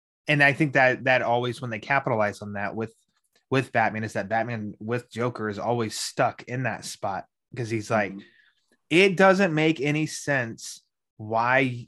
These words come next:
Speaker 1: you don't kill me.
Speaker 2: Yeah.
Speaker 1: But if you kill me, I win.
Speaker 2: Mm-hmm.
Speaker 1: And if you don't kill me, I'm gonna break out and do all this again." So it's
Speaker 2: Yeah.
Speaker 1: hilarious to me. And I think
Speaker 2: Mm-hmm.
Speaker 1: that there is a really,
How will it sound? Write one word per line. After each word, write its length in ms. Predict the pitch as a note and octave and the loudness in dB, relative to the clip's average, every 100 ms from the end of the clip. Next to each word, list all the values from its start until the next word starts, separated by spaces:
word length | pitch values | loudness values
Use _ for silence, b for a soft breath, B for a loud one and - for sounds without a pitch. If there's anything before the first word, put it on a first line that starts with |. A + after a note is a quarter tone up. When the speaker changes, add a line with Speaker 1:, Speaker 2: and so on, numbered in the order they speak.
| - | -16
Speaker 1:
you 200 | A2 C3 | -6 -4
don't 320 | C3 C3 B2 | 2 2 0
kill 240 | - E3+ D3+ | -2 0 0
me. 280 | F#2+ - _ _ _ _ _ _ _ - | -4 -14 _ _ _ _ _ _ _ -10
Speaker 2:
Yeah. 200 | G#2 F#2 _ _ _ _ _ _ _ | -10 -10 _ _ _ _ _ _ _
Speaker 1:
But 140 | D3+ | 2
if 140 | D3+ E3+ | 4 2
you 100 | D#3+ | 0
kill 260 | F#3+ G#3 | 4 4
me, 340 | E3+ A2+ A2+ - B2 | 2 -2 -8 -8 -4
I 120 | A#2+ | 0
win. 300 | C3+ G#2+ D2+ _ _ _ _ _ _ | 0 -2 -6 _ _ _ _ _ _
Speaker 2:
Mm-hmm. 280 | D3 C#3 D3 C#3 | -2 -2 -2 0
Speaker 1:
And 100 | C#3+ | 2
if 80 | C#3 | 4
you 60 | |
don't 200 | D3+ G#3 F3 | 4 4 2
kill 160 | C#3+ | -2
me, 320 | B2 A#2+ A#2+ - _ - | -2 -4 -6 -12 _ -6
I'm 100 | C3 | 0
gonna 200 | F3 F3+ | 2 4
break 220 | D#3 D3 | 4 4
out 220 | D#3+ D3+ B2+ | 4 4 2
and 100 | B2+ | 2
do 120 | C#3 | 4
all 100 | B2 | 4
this 160 | A#2 A2+ | 0 -6
again." 360 | C#3+ C3 - _ _ | -2 -4 -6 _ _
So 240 | - C#3+ | 0 2
it's 120 | C3+ - | 2 2
Speaker 2:
Yeah. 80 | D#3 | 2
Speaker 1:
hilarious 500 | F3+ G3 B2 A2 - | 2 2 0 -4 -12
to 100 | G#2+ | -14
me. 260 | F2+ E2 b b b C#3+ | -14 -18 b b b 2
And 120 | C#3 | 2
I 60 | |
think 160 | C3 D3 | 4 2
Speaker 2:
Mm-hmm. 80 | C3 | 2
Speaker 1:
that 60 | |
there 140 | C3 B2 | 2 2
is 240 | C3 D3+ | 2 2
a 60 | D3 | 2
really, 600 | B2 C#3 C3+ A#2+ A2 | 2 0 0 -2 -4